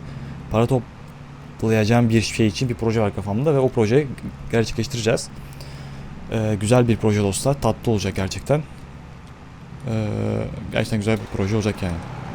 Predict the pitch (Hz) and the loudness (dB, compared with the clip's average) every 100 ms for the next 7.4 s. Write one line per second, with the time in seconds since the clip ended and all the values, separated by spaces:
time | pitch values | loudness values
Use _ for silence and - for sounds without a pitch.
0 | - - - - - - - - - - | -10 -10 -10 -10 -10 -12 -12 -10 -10 -10
1 | - - 127 120 120 127 131 127 120 107 | -10 0 4 6 8 6 6 8 8 6
2 | 107 117 113 117 113 101 113 - 117 107 | 2 0 6 6 6 4 4 6 4 4
3 | 107 107 - - 98 110 110 113 110 113 | 4 2 -2 0 2 4 4 4 4 4
4 | 98 98 - - 104 90 87 107 - - | 4 2 0 0 0 0 -2 -4 -4 -12
5 | - - - - 110 117 107 104 113 113 | -16 -16 -16 -6 2 4 4 4 4 4
6 | - 110 131 120 135 139 123 104 98 92 | 0 -2 2 4 4 4 2 0 0 0
7 | 87 - 104 | -2 0 0